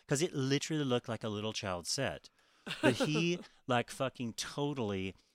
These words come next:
flipped out on a reporter, because this was really the first time that he was in front of reporters after,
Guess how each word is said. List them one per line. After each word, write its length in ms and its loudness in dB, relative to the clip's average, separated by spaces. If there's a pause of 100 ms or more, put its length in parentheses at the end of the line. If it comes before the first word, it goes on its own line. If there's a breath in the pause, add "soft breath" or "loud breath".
(120)
flipped 440 -4
out 140 -2
on 120 -2
a 60 -2
reporter, 600 0 (340 soft breath)
because 240 -2
this 180 0
was 120 -4
really 180 -2
the 80 -4
first 280 -4
time 180 -4
that 100 -8 (100)
he 260 -4 (100)
was 220 0
in 120 -4
front 220 -2
of 80 -4
reporters 500 -2
after, 540 -4